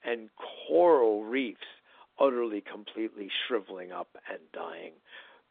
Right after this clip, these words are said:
literally changing the ecosystem radically, that it is no longer sustainable for life. Well, our life on the planet.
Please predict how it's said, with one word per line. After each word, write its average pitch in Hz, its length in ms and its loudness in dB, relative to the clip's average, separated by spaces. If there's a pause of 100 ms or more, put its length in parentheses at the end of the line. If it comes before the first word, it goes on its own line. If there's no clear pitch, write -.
literally 123 800 6 (160)
changing 101 460 -6 (340)
the - 80 -12
ecosystem 104 920 -8 (260)
radically, 117 600 6 (300)
that 113 140 2
it 101 120 -8
is 98 200 -8
no 120 180 4
longer 107 520 -2 (120)
sustainable 101 760 -10 (460)
for 104 320 2 (300)
life. 123 460 4
Well, 175 320 8 (960)
our 156 300 12
life 85 220 2 (760)
on 120 220 6
the 90 60 -10
planet. - 340 -14